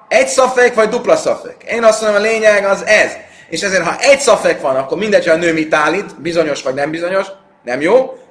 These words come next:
Ha ké-, ha dupla szafek van, akkor mindegy, hogy állít bizonyost vagy nem, akkor is jó. Oké. Tanura Bona. Eddig ez jó volt? Tetszett? Most jön, ez csak a bemelegítés volt, most jön a, a, a lényeg.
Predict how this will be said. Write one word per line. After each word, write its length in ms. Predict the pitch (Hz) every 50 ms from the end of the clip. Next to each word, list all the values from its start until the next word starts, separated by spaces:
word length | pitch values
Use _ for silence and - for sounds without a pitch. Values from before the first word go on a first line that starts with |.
| _ _ _ _
Ha 420 | - - 156 151 156 151 - -
ké-, 240 | - - 262 - -
ha 260 | 165 170 160 151 - -
dupla 300 | 175 285 - 254 226 202
szafek 340 | 202 - 202 - 208 202 202
van, 140 | 208 208 208
akkor 220 | 196 196 196 208
mindegy, 300 | 202 214 208 196 185 185
hogy 200 | 190 180 170 - -
állít 420 | 180 180 180 175 175 170 - -
bizonyost 380 | - 185 175 175 165 156 - -
vagy 160 | 160 156 160
nem, 200 | 208 196 - -
akkor 280 | 185 160 - - 120
is 160 | 107 101 - -
jó. 100 | 87 78 - _ _ _ _ - - - _ _ _ _ _ _ _ _ _ _ _ _ _ _ _ _ _ _ -
Oké. 280 | 92 90 - - - _ _ _ _ _ _ _ _ _ _ _ _ _ _
Tanura 360 | - 269 285 262 226 196 165 -
Bona. 380 | 120 95 85 - - - - _ _ _ _ _ _ _ _ _ _ _ _ _ _ _ _ _ _ _ _ _ _ _ _ _ _ _
Eddig 280 | - 160 160 156 151 156
ez 240 | 151 135 - -
jó 140 | 156 165 180
volt? 340 | 196 226 202 147 135 - -
Tetszett? 500 | - 147 143 - - 165 131 - - -
Most 200 | 151 156 151 -
jön, 140 | 151 139 131
ez 180 | - 139 135
csak 140 | - 160 139
a 60 | 139
bemelegítés 640 | 135 143 139 127 117 107 98 95 90 - 90 85 -
volt, 180 | - 95 95 -
most 180 | 110 104 -
jön 160 | - 101 98 95
a, 200 | 92 92 92 87 _ _ _ _ _ _ _ _ _ _ _ _ _ _ -
a, 200 | 117 113 120 - -
a 60 | 110
lényeg. 380 | 113 117 110 107 92 76 -